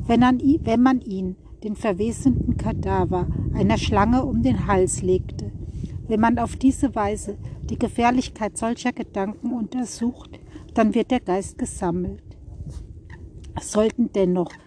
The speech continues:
weiterhin negative Gedanken auftauchen, dann versuche sie nicht zu beachten, sie zu ignorieren oder zu vergessen. Wenn man etwas nicht sehen will,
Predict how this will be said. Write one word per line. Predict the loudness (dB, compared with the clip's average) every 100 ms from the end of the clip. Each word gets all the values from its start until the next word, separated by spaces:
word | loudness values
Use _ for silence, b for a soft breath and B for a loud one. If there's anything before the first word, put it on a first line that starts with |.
| B B B
weiterhin | 2 4 2 -4 -2 -2 -2 -6 -16 B B B
negative | 0 2 2 0 -4 -4
Gedanken | -4 -2 -4 -4 -8
auftauchen, | -2 -2 -2 -8 -6 -6 -8 -16 B B B -4
dann | -4 2
versuche | 0 4 2 2 -2
sie | -2
nicht | 0 -2 -4
zu | -8 -6
beachten, | -4 -2 -4 -4 -10 -12 -12 B B
sie | -12 -10
zu | -4 -2 -2
ignorieren | -2 -2 -2 2 4 4 2
oder | -2 -8
zu | -10 -10
vergessen. | -8 -6 -4 -4 -6 -16 -20 _ _ B B B -14
Wenn | -2 0
man | 0 -2
etwas | -4 -4 -2
nicht | -4 -6
sehen | -8 -4 2 2 2
will, | 2 0